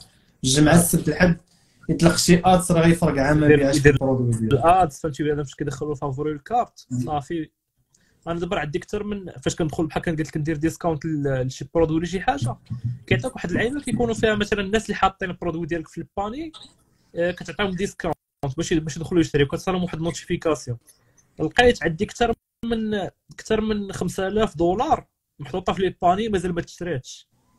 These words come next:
Speaker 2: اكثر من
Speaker 1: مهم.
Speaker 2: خمسة آلاف دولار. عاد باش بديت كنصيفط لهم دوك الد-، الديسكاونت، علاش ولاو الناس كيشريو، واخا هكاك مازال ماشي كلشي شرا، حتى يلاه تصيفطات واقيلا شي، شي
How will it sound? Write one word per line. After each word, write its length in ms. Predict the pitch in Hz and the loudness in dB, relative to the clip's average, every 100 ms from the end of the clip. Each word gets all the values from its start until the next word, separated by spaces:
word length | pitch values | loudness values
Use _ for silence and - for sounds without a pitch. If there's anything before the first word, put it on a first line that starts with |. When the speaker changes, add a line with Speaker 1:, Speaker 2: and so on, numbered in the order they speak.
| _ _ _ _ _ _ _ _ _ _ _ _ _ 143 | _ _ _ _ _ _ _ _ _ _ _ _ _ -8
Speaker 2:
اكثر 180 | 139 160 | 0 2
من 60 | |
Speaker 1:
مهم. 80 | 226 | 2
Speaker 2:
خمسة 200 | - 185 | 0 -2
آلاف 200 | - 143 | -2 2
دولار. 360 | 160 143 110 110 _ _ _ _ - | 4 4 2 -4 _ _ _ _ 2
عاد 180 | 143 202 | 4 4
باش 160 | 185 | 2
بديت 120 | 180 | -6
كنصيفط 400 | 185 185 - - | -6 -4 -4 -4
لهم 260 | 180 175 160 | -4 -2 -2
دوك 140 | 156 | -6
الد-، 180 | 147 139 | -4 0
الديسكاونت، 960 | 151 123 107 131 151 - 226 262 - - | 0 0 -4 -2 -2 2 2 2 -2 -4
علاش 260 | 175 202 170 | -2 -2 -4
ولاو 380 | 165 156 190 | 0 2 2
الناس 220 | 190 190 - | 0 -2 2
كيشريو، 440 | 165 - 127 113 | 0 2 0 2
واخا 240 | 131 135 | 0 0
هكاك 200 | 196 220 | -2 -2
مازال 240 | 180 180 202 | 0 2 0
ماشي 200 | 190 208 | -4 -6
كلشي 240 | 208 - | -6 -6
شرا، 200 | - 123 | -4 -4
حتى 160 | - 151 | -2 -2
يلاه 180 | 175 202 | 0 -2
تصيفطات 360 | - 175 170 | -4 -4 -4
واقيلا 260 | 170 165 165 | -4 -4 -6
شي، 500 | - 170 165 165 160 _ _ _ _ _ _ 151 | -6 -4 -4 -6 -8 _ _ _ _ _ _ -4
شي 260 | 143 - | -4 -4